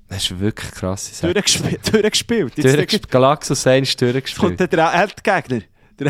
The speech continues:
Speaker 2: Endgegner.
Speaker 1: Ja, aber eben vorletzt habe ich eben etwas mal auf Amazon bestellt und ich, ich habe dem einfach nicht getraut. Also bis das hier daheim war, habe ich gedacht, dass die haben jetzt grad, die haben über das Nest abgeschissen. Das ist ein Scam. Aber es ist dann tatsächlich angekommen.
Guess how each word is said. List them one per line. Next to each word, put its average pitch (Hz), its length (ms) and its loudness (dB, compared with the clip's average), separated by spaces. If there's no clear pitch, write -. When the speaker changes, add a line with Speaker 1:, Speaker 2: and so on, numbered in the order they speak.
Speaker 2:
Endgegner. 233 300 0
Speaker 1:
Ja, 175 60 4
aber 175 180 0
eben 170 260 0
vorletzt 151 560 2
habe 131 140 4
ich 131 80 2
eben 151 160 0
etwas - 300 -4
mal 147 80 0
auf - 160 -6
Amazon 135 460 -4
bestellt - 540 -2
und 107 200 -4
ich, 127 80 2
ich - 20 4
habe 117 80 -2
dem 120 240 0
einfach - 180 -6
nicht 127 220 -6
getraut. 120 560 0
Also - 260 0
bis - 280 2
das 165 160 -4
hier 143 240 2
daheim 127 340 2
war, 139 380 -2
habe 110 180 2
ich 117 60 -2
gedacht, - 320 -2
dass - 180 -8
die 117 260 -2
haben 104 180 0
jetzt - 200 -6
grad, - 240 -6
die 123 100 0
haben 117 120 -2
über 113 140 -4
das - 100 -12
Nest 135 260 -6
abgeschissen. - 480 -6
Das - 100 -8
ist - 60 -4
ein - 60 -10
Scam. 110 500 -6
Aber 110 140 -2
es 113 100 -6
ist - 140 -6
dann 117 180 -4
tatsächlich 117 540 -4
angekommen. 95 500 -2